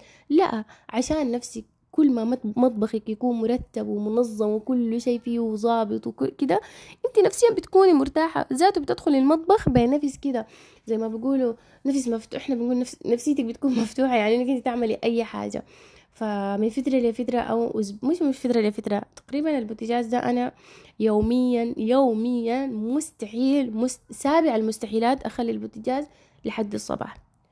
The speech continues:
عملت الغداء بنظفه، عملت العشاء بنظفه، ما بحب. والحوض يعني بالليل لما تكوني خلاص دايرة تنومي، خلصتي امورك، المطبخ، لانه ده المكان اللي انت بتعملي فيه الاكل،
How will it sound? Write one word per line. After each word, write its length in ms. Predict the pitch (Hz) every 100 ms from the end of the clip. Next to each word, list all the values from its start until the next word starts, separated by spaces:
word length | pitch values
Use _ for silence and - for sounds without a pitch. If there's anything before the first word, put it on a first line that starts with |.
| _ -
عملت 260 | 220 247 220
الغداء 320 | 220 277 320
بنظفه، 500 | 240 202 202 214 196
عملت 220 | 202 214
العشاء 340 | 214 208 311
بنظفه، 440 | 214 202 208 202 208 _ _ _ _ _
ما 200 | 214 233
بحب. 260 | 214 208 196 _ _ _ _
والحوض 480 | 208 214 220 220 196
يعني 280 | 196 202 208
بالليل 380 | 202 208 247 285
لما 120 | 220
تكوني 340 | - 262 269
خلاص 440 | 247 214 233 269 -
دايرة 260 | 240 226
تنومي، 460 | 226 233 240 254 349 _ _ _
خلصتي 420 | - 214 240 - -
امورك، 460 | 226 269 349 -
المطبخ، 480 | 220 214 214 208 208
لانه 440 | 233 233 285 311 - -
ده 120 | 233
المكان 480 | 294 269 302 302 294
اللي 320 | 240 240 254
انت 160 | 302 262
بتعملي 400 | - 269 254 247
فيه 180 | 269
الاكل، 380 | 254 - - 220